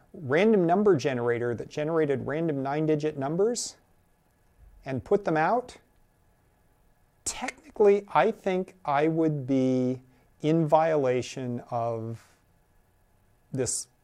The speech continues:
statute because some of those numbers are bound to be Social Security numbers. Doesn't say you have to have a name with the Social Security number, just having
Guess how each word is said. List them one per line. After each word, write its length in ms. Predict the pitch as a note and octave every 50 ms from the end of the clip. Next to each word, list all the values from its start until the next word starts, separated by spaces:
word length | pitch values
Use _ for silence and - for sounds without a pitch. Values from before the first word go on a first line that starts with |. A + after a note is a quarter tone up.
| _ _ _ _ -
statute 500 | - - A3 B3+ C4+ - - A#2 F#2 - _ _ _ _ _ _ _ _ _ _ _ _ _ _ _ _ _ _ _ _ _ - D3
because 800 | E3+ G3+ G3+ - G3+ G3+ G3 G3 F#3+ F#3+ F#3 - - - - _ _ _ _ _ _ _ _ _ _ _ _ _ _ _ _ _
some 240 | - - - A3+ D4+
of 60 | E4
those 180 | C4 G3 C#3+ C3+
numbers 300 | D#3+ F#3+ G#3 G3+ E3+ D3
are 80 | C3
bound 300 | A2+ A#2 C3+ E3+ G#3 B3+
to 40 | E3+
be 120 | C#3+ C3+
Social 180 | B2+ - - E3+
Security 540 | D3+ - - D#3+ C#3 - - C#4 C#4+ G#3 C3+
numbers. 500 | A2+ G#2+ G#2 G#2+ - - - - - - _ _ _ _ _ _ _ _ _ _ _ _ _ _ _ _ _ _ _ _ _ _ _ _ _ _ _ _ _ _ _ _ _ _ _ _ _ _
Doesn't 220 | - E3 G3+ A3+ E3+
say 200 | - - A3+ B3
you 100 | A#3 G3+
have 120 | A3 -
to 80 | - F#3+
have 80 | E3+ C#3
a 60 | C3
name 400 | B2 B2 C3 D#3 G3 A3 A3 F3
with 160 | C3 A#2 -
the 80 | - -
Social 220 | - - B2 A2
Security 480 | - - B2 - - C3 A2+ G#2+ G#2 G#2+
number, 320 | G#2+ G#2 G#2 A#2 C#3+ C#3
just 260 | B2 - G#3+ G#3+ -
having 300 | - F3 F3+ F3 F3+ E3+